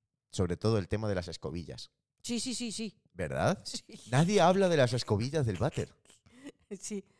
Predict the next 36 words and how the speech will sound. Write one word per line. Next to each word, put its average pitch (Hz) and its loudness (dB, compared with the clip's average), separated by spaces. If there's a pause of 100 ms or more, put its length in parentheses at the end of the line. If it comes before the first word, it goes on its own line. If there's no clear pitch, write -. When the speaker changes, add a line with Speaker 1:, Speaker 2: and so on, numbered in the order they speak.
(160)
Speaker 1:
Es - -2
Speaker 2:
Asquerosamente 190 2
Speaker 1:
importante. 180 -8
Speaker 2:
ve- - -16
Speaker 1:
No, 190 4
porque 117 4
si - -4
lo 107 4
piensas, 180 -2
muchas 107 -4
personas 151 -2
se 127 -4
pueden 131 -6
llegar 143 0
a 139 -2
sentir 151 -6 (160)
como 95 0
una 113 0
escobilla 131 -2
de 98 -2
váter, - -2 (800)
que 104 0
es, - -4
eh, 90 0 (480)
me 113 -4
siento 147 2
útil 156 2
para 113 2
quitar 117 -2
la 127 0
mierda 127 -2
de 135 -4
los 104 -2
demás. 95 -4 (260)
Speaker 2:
Sí, 240 -10
también. 170 -12